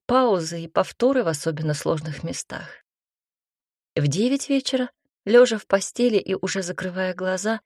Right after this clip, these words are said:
мне только подумалось, а было бы тише, если бы соседка играла не на настоящем инструменте, а на его электронной подделке.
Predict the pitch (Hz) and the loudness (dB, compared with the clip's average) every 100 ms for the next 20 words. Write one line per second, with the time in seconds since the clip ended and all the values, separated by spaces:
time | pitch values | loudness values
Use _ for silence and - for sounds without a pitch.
0 | _ _ - 180 214 233 214 220 226 226 | _ _ -2 4 4 4 2 2 2 4
1 | 254 196 160 147 - _ _ _ _ _ | 4 4 0 -6 -8 _ _ _ _ _
2 | - 185 185 180 220 302 254 185 185 - | 0 4 4 4 2 4 4 2 -2 2
3 | 294 311 - - - _ _ 139 160 147 | 2 2 -2 -4 -12 _ _ -4 -4 -2
4 | 151 156 - 165 - 254 - 214 - 160 | -4 -4 -6 -8 -2 -2 -2 -10 -6 -2
5 | 196 208 202 190 - 190 202 214 214 - | 0 0 0 -2 -2 0 2 0 -2 -6
6 | 233 269 247 - 156 - 156 - 190 208 | 0 0 0 -2 -4 -2 -4 -2 -2 -2
7 | 208 151 - 151 _ _ _ - 165 190 | -2 -4 -8 -12 _ _ _ 0 2 4
8 | 202 233 208 233 - - 233 156 147 180 | 4 2 4 2 2 2 4 2 0 -2
9 | 190 208 180 - - | -2 -2 -2 -4 -18